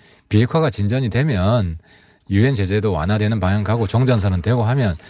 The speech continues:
결국 되게 돼 있어요. 근데 좀 너무 급하게 서두르니까.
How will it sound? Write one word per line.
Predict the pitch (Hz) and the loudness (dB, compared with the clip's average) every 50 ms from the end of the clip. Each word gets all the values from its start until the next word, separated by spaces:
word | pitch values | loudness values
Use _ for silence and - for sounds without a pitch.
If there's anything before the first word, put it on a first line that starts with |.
| - - - | -20 -10 -2
결국 | - 127 143 175 196 147 | 2 2 2 2 0 -2
되게 | - 160 190 202 | -2 0 0 0
돼 | 160 123 117 | 0 -2 -2
있어요. | 160 175 - 208 160 117 90 95 104 104 95 - | -4 -4 -4 -4 -2 -2 -2 -4 -6 -6 -8 -10
근데 | - 123 135 | -8 -6 -4
좀 | 123 131 151 139 117 - - - - - - - _ _ _ | -4 -2 -4 -4 -6 -12 -18 -20 -20 -20 -20 -20 _ _ _
너무 | - 104 113 135 151 202 226 240 | -2 2 2 2 2 2 0 -4
급하게 | 175 196 - - 196 180 156 | -4 -4 -4 -4 -2 -2 -2
서두르니까. | - 123 107 139 143 147 117 92 - - 87 82 90 104 110 107 | -4 -4 -6 -4 -4 -4 -4 -6 -6 -4 -4 -4 -2 -4 -4 -6